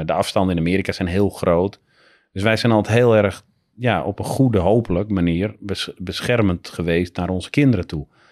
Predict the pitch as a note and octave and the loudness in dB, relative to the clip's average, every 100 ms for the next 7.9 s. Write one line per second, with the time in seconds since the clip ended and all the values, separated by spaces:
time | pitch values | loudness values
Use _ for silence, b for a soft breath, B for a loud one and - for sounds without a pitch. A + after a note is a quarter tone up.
0 | b b b b b - G#2 F#2+ F2 E2 | b b b b b -2 -2 0 -2 0
1 | D#2+ - G#2+ F#2+ F2 F#2 F2+ - D#2+ E2+ | -4 -6 -4 -2 0 0 0 -4 -4 -4
2 | D#2+ D#2+ G2+ B2 G#2+ G2 F#2 - D#2 D#2 | -4 -2 2 4 4 2 0 -4 -8 -6
3 | D#2 - - _ E2 D#2+ - G2+ A2 F#2+ | -8 -8 -16 _ -12 -10 0 2 4 2
4 | F#2+ E2 F2 F2+ - - D#2+ D#2+ D#2+ - | 0 2 2 2 -4 -4 -2 -2 -6 -16
5 | _ _ - D#2+ D2+ D2+ D2+ D2 D2+ - | _ _ -16 -10 -8 -8 -8 -8 -10 -4
6 | G2 F2+ E2+ E2 F#2 G2+ F2+ E2 - F2 | -4 -2 -2 0 0 2 2 0 -2 -4
7 | D#2+ E2 E2 D#2 E2+ D#2+ D#2+ F2 D#2+ | -2 -2 -4 -4 -8 -8 -14 -10 -10